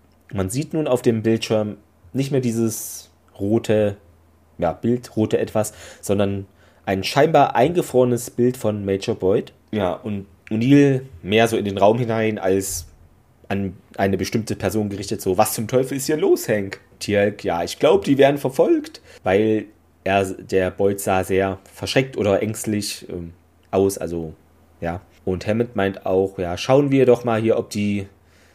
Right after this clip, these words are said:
Videoübertragung auch in Echtzeit abgespielt werden kann. Also das müsse man jetzt mal hier herausfinden.“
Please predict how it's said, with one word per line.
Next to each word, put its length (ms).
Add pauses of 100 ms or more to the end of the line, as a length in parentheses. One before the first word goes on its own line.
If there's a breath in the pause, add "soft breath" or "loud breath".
(380 soft breath)
Videoübertragung 800
auch 160
in 80
Echtzeit 560
abgespielt 540
werden 500 (380)
kann. 380
Also 200
das 220
müsse 160
man 140
jetzt 160
mal 240
hier 240
herausfinden.“ 760